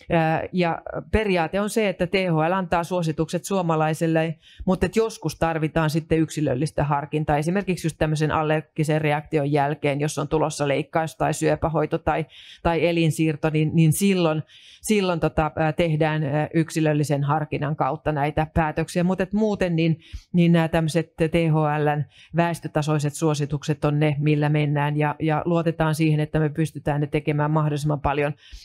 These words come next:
näyttöpohjaisesti, että, että ne, ö, perustuu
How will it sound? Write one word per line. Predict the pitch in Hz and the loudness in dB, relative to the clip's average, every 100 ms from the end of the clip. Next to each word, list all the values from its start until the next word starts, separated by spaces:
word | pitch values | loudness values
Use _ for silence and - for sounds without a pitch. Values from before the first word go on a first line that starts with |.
| - - | -6 0
näyttöpohjaisesti, | 170 156 - 160 147 156 151 - 147 - 143 | 2 2 -2 -2 -2 0 -2 -2 -4 -2 -4
että, | 156 160 156 | -2 -2 -2
että | 156 - 160 | -4 -2 0
ne, | 147 - - | 0 -4 -2
ö, | 147 151 - 120 160 - - _ _ - | 0 0 -4 -12 -14 -16 -20 _ _ -2
perustuu | 196 185 - 175 170 - | 0 -2 -2 0 0 -2